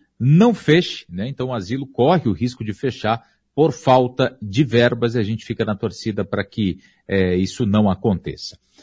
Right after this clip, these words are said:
Ponta Grossa, nos Campos Gerais, tem dez novos milionários. É, o bolão levou o prêmio de cento e dez milhões de reais. O Emanuel Fornazari,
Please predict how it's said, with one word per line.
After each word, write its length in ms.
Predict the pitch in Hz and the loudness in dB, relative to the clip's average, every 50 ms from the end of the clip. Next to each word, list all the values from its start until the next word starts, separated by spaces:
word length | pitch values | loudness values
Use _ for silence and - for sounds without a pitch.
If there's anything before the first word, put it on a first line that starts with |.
| _ _ _ _ _ - | _ _ _ _ _ -4
Ponta 320 | 285 285 254 - 220 196 | -4 -2 0 0 0 2
Grossa, 400 | 160 156 160 160 147 - - 156 | 4 4 4 4 4 4 2 0
nos 200 | 151 143 123 - | 0 0 -2 -2
Campos 360 | - - 156 139 - - 139 120 | 0 2 2 2 2 0 2 4
Gerais, 420 | 160 151 175 202 214 208 202 - | 4 6 6 6 4 4 0 0
tem 180 | - 202 190 170 | 0 0 0 0
dez 460 | 120 117 151 180 214 208 160 127 135 | 2 2 2 4 4 2 0 -2 -2
novos 580 | 147 156 170 180 180 - 160 156 127 110 - 117 | -2 0 0 0 0 -2 -2 -4 -4 -6 -6 -6
milionários. 1120 | 117 117 139 185 233 247 214 214 175 139 113 107 127 160 151 113 92 82 - - - - _ | -2 0 2 2 2 2 2 2 2 2 2 4 4 4 2 2 0 -2 -4 -8 -14 -14 _
É, 220 | - 113 98 101 135 | -2 0 0 0 0
o 60 | 170 | -2
bolão 360 | 147 113 95 87 85 110 151 | -2 0 0 0 0 -2 -2
levou 280 | 147 107 85 87 107 123 | -2 -2 0 0 0 -2
o 40 | 117 | -2
prêmio 340 | - 85 95 120 143 117 | -2 -2 -2 -2 -2 -2
de 140 | 90 90 90 | -4 -4 -6
cento 280 | - - - 82 - - | -6 -4 -6 -6 -6 -6
e 40 | 82 | -6
dez 220 | 82 95 104 92 | -4 -4 -4 -4
milhões 320 | 90 80 87 104 117 104 | -4 -2 -2 0 0 -2
de 80 | 87 87 | -2 -4
reais. 460 | 82 80 78 80 101 107 95 - - _ _ _ _ _ _ _ _ | -4 -4 -2 -2 -2 -2 -2 -4 -10 _ _ _ _ _ _ _ _
O 100 | 90 104 | 0 0
Emanuel 380 | 110 117 123 117 110 110 120 113 | 2 2 2 2 2 4 2 2
Fornazari, 640 | - - 120 110 107 98 - 107 113 120 113 101 | 0 -2 -2 -2 -2 -2 0 2 2 2 2 0